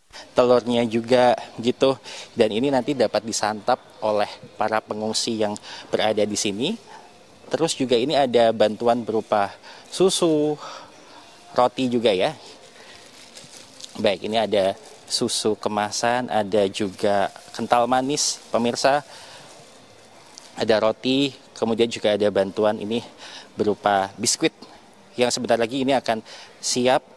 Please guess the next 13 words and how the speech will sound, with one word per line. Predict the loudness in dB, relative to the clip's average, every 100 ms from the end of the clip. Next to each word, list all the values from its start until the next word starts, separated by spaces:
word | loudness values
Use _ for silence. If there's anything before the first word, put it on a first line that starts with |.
| -6
untuk | -4 -4 -4 -6 -6 -4
didistribusikan | -2 0 -2 -4 -4 -2 -4 -2 -2 0 -2 -4
atau | -6 -2 0 0
dibagikan | 0 -2 0 -2 -2 -2 -2 -4 -18 -6
kepada | -4 -2 0 0 -2
para | -2 -2 -2 -2 -4 -6 -12 -8
pengungsi | -6 -4 -4 -4 -2 -2 0
yang | 0 0 -4 -16 -10 -2
ada | -2 0 2 2 0
di | -2 -4 -4
sini. | -4 -4 -6 -10
Ini | -2 0
termasuk | 0 2 2 0